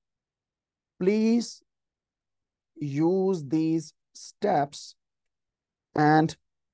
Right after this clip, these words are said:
act as an, a, a professional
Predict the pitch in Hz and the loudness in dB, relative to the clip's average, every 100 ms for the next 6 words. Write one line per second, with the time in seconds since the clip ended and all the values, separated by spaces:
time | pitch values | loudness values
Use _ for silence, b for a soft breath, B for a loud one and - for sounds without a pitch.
0 | - 156 - - _ - 147 143 151 - | 4 4 2 -16 _ 2 4 4 0 -6
1 | - _ - 147 143 147 147 _ _ _ | -20 _ -4 0 0 -2 -8 _ _ _
2 | _ _ _ _ _ _ _ _ 156 160 | _ _ _ _ _ _ _ _ 0 0
3 | - _ _ - 165 160 156 151 - 175 | -2 _ _ 0 0 2 -4 -4 2 2
4 | 175 - 170 170 190 | 2 -4 -2 -2 -4